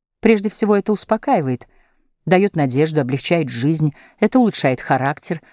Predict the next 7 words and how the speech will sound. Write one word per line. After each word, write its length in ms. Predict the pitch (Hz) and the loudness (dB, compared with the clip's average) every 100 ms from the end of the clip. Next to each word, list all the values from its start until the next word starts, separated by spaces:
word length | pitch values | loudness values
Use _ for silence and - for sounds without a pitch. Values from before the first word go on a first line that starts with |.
| _ | _
поскольку 440 | - 165 - 165 170 | -4 -2 -2 0 2
уменьшается 680 | 170 170 - 160 156 - 165 | 4 2 2 2 2 -2 -2
недоверие. 680 | 160 170 151 131 127 123 - _ _ _ _ _ _ _ - | 0 0 0 0 0 -2 -6 _ _ _ _ _ _ _ -2
Душевный 480 | 156 - 202 170 139 | 0 2 2 2 -2
покой, 520 | 139 127 - 165 - _ _ _ | -2 -4 0 -2 -2 _ _ _
безмятежная 640 | 165 180 196 - 226 175 160 | 0 2 2 2 0 0 -2
совесть — 640 | - 180 196 147 - | 0 0 0 -2 -8